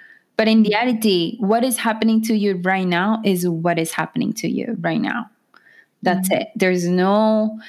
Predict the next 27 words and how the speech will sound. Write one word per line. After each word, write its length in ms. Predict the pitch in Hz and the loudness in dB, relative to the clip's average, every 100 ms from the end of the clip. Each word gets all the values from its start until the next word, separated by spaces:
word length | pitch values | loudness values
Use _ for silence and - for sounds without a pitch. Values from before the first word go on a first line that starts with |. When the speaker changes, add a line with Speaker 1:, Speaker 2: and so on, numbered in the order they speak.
| - - - | -20 -20 -4
Speaker 1:
there's 260 | 190 185 170 | 0 0 0
no, 460 | 185 196 202 196 - | 2 2 2 0 0
um, 460 | 190 170 160 - - _ _ _ _ _ _ _ _ | 0 0 0 -4 -8 _ _ _ _ _ _ _ _
you 100 | 226 | -2
know, 120 | 185 | 0
success, 560 | 180 208 214 - 196 - 214 | 0 0 -2 0 0 -2 -4
positive 400 | 202 196 196 196 | 0 0 0 2
or 80 | 180 | 2
negative 400 | 185 180 175 170 | 2 2 0 0
feeling 300 | 180 160 160 | 0 0 0
to 200 | - 170 | 0 2
it. 140 | 139 - _ _ _ _ - | 0 -4 _ _ _ _ -10
Y-, 120 | - | -6
you 340 | 202 202 262 269 | 0 2 4 2
are 160 | 202 | 2
the 120 | 190 180 | 0 0
one 200 | 175 180 | 0 0
who's 200 | 180 160 | -2 -2
deciding 760 | 170 165 180 185 180 160 160 | -4 -2 -2 0 0 -2 -2
if 200 | 160 - | -4 -4
this 160 | 165 165 | -6 -4
is 140 | 165 | -8
positive 380 | - 165 160 165 | -4 -4 -2 -4
or 60 | 165 | -2
negative 340 | 165 160 - | -2 -4 -8
for 80 | - | -6
you, 240 | - 175 | -2 -2